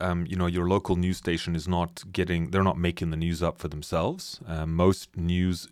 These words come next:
does come from some central agencies, and that would include, uh, Reuters. Right, so Reuters is a big one.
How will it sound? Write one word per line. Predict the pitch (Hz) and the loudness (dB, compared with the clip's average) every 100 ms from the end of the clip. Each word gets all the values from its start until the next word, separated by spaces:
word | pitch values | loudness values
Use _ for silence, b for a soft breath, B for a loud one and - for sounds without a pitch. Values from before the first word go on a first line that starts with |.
| 82 | -2
does | 85 82 | -2 -2
come | - 90 82 | -4 -2 -2
from | 80 82 80 78 | -2 -2 -2 -4
some | - 80 | -6 -8
central | - 87 85 85 - | -4 -6 -2 -4 -4
agencies, | 78 - 92 - 104 104 - B B B B - | -6 -4 -4 -2 -2 -2 -8 B B B B -2
and | 85 | 2
that | 92 | 2
would | 92 92 | 4 2
include, | 87 - 87 87 85 - | 0 -2 -2 0 -2 -4
uh, | 78 76 76 | -4 -2 -2
Reuters. | 87 90 104 139 190 - - _ _ _ _ _ _ - - | 0 4 6 6 4 0 -18 _ _ _ _ _ _ -14 -2
Right, | 90 - | -2 0
so | 87 | 4
Reuters | 92 113 113 98 | 6 6 6 4
is | 98 | -2
a | 87 | -2
big | 87 90 | 0 4
one. | 104 | 4